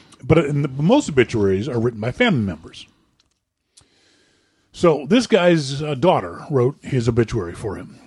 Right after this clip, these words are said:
Um, Rick Stein, seventy-one, of Wilmington,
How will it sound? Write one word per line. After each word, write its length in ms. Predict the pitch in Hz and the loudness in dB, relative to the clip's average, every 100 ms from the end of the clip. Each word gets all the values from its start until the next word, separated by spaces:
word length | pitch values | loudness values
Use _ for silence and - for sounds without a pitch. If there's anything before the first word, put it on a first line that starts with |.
| - - 131 | -20 -18 -12
Um, 800 | 117 104 104 101 101 101 110 127 160 - - _ _ _ _ - | -8 -6 -8 -8 -10 -10 -12 -14 -16 -20 -20 _ _ _ _ 0
Rick 200 | 180 220 | 2 2
Stein, 580 | - - 151 113 98 101 | 0 0 2 2 -4 -4
seventy-one, 500 | 156 143 147 101 95 | -4 -2 -2 -2 -4
of 100 | 98 | 0
Wilmington, 720 | 113 139 139 151 139 139 147 | 2 4 2 2 0 -2 -6